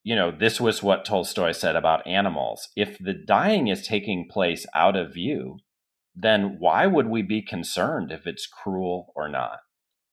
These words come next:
But Obama didn't just take the war on terror off the front pages. He gave speeches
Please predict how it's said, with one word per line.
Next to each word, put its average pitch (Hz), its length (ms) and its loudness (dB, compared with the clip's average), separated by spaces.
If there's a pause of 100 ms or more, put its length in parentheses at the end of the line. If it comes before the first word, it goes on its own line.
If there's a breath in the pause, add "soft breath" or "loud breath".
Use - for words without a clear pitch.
(460 soft breath)
But 92 360 6 (400)
Obama 107 500 4
didn't 107 300 0
just 95 260 -4
take 87 460 -2
the 95 80 -4
war 85 220 2
on 82 120 0
terror 80 460 0
off 76 180 2
the - 80 -6
front 85 320 -4
pages. 95 480 -6
He 98 140 -2
gave 101 300 -2
speeches 73 760 -6